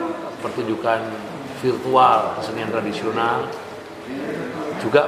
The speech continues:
mengkomunikasikan hal yang sama. Mungkin yang ke depan kami juga sedang berpikir untuk bikin, mungkin bikin lagu lagi atau bikin fragmen teater atau apa tentang vaksin. Karena periode hari ini dan seterusnya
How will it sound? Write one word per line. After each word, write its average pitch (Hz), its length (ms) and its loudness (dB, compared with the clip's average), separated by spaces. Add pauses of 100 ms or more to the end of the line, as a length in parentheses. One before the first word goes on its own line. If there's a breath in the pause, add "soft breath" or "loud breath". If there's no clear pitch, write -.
mengkomunikasikan 131 960 -4
hal 113 160 -4
yang 104 160 -4
sama. 110 240 -4
Mungkin 175 240 0
yang 185 160 4
ke - 60 0 (100)
depan 208 320 6 (480)
kami 156 260 2
juga 139 140 2
sedang 120 240 0
berpikir 120 480 2 (160)
untuk 135 560 2 (1400)
bikin, 127 200 0 (120)
mungkin 143 240 0
bikin 120 160 2
lagu 120 320 4
lagi 117 340 4
atau 123 240 2
bikin 107 300 -2
fragmen 117 480 2
teater 127 400 0
atau 120 260 0
apa 156 300 6 (400)
tentang 139 340 2 (1120)
vaksin. - 400 2 (840)
Karena 135 240 -4
periode 131 460 4
hari 107 260 6
ini 131 240 -2
dan - 80 8
seterusnya 127 480 4